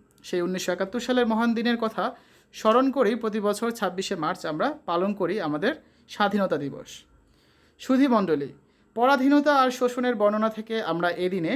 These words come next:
মুক্তির স্বাদ গ্রহণ করি। স্বাধীনতা দিবসে তাই আমাদের মর্যাদা নতুন করে উপলব্ধি করার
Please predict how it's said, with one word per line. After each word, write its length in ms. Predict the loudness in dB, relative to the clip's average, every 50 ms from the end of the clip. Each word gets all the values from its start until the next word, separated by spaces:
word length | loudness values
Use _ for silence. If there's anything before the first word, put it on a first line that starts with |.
| -2 -4
মুক্তির 380 | -4 -6 -8 -8 -6 -6 -6 -6
স্বাদ 280 | -4 -4 -4 -4 -4 -4
গ্রহণ 260 | -4 -6 -4 -4 -4
করি। 220 | -6 -6 -10 -14 -14 -18 _ _ _ -18
স্বাধীনতা 440 | -4 0 0 2 4 4 4 4 4
দিবসে 320 | 4 2 2 0 0 0
তাই 160 | 2 2 2 2
আমাদের 260 | 2 2 0 0 0
মর্যাদা 380 | 0 -2 -2 -2 -2 -2 -2 -2 -2 -4 -10 -20 -20 -20 _ _ _ -6
নতুন 240 | -2 2 2 2 4
করে 160 | 4 2 2
উপলব্ধি 400 | 2 0 0 0 0 0 -2 -2
করার 260 | 0 0 2 0 0